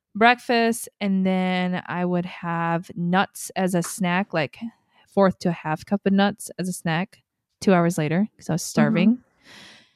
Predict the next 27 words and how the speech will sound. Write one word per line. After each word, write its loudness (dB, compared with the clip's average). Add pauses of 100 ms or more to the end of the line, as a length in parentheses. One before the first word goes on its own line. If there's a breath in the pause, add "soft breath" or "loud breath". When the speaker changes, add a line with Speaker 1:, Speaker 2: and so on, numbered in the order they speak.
(160 loud breath)
Speaker 1:
And 2
then 6
for 2
lunch, 2
I 0
would 0
have, -4 (120)
um, -6
a -4
whole 2
head -2
of -4
lettuce -4 (520)
with 0
a -6
half 0
a 4
bag 2
of -2
spinach, -6 (1080)
two 4
carrots 2
shredded, -4 (1080 soft breath)
pumpkin 2
seeds, -2
chia 0
seeds -6